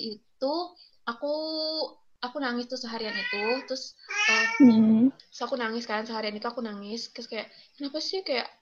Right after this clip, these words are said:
Speaker 1: aku sampai nulis di diary kayak, "Kenapa sih?" Kayak tiba-tiba aku disuruh, eh, suruh ngambil F K G gitu-gitu kan, kayak gitu-gitu kan. Terus kayak, eh, "Orang maunya tuh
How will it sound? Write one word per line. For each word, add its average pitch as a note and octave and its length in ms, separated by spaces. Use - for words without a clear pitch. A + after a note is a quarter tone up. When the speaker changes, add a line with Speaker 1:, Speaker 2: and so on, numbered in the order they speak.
Speaker 1:
aku A3+ 220
sampai B3+ 240
nulis G#3+ 180
di G#3+ 160
diary G3+ 220
kayak, G#3 340
"Kenapa C4+ 240
sih?" G#4+ 200
Kayak A#3+ 300
tiba-tiba B3 420
aku D4 160
disuruh, A#3+ 800
eh, A3 440
suruh A#3 180
ngambil G#3 400
F - 80
K - 20
G B3 40
gitu-gitu G3+ 400
kan, F#3+ 200
kayak G#3 120
gitu-gitu G3 280
kan. G3+ 100
Terus - 140
kayak, G3+ 160
eh, A3 260
"Orang C4 200
maunya D4 500
tuh F4 340